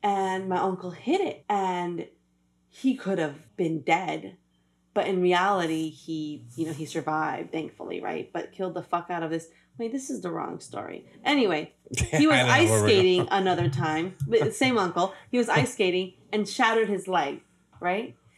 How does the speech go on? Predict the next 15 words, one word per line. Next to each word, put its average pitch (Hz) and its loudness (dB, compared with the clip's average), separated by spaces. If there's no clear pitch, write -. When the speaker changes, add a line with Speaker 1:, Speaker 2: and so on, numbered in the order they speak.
Speaker 1:
His 196 -6
right 196 2
leg. 147 -4
So 269 -2
this 233 -2
whole 294 0
time, 254 -4
he 233 -2
learned 247 -4
to 226 -8
drive 220 0
using 180 -6
his 220 -6
left 269 -2
foot. - -8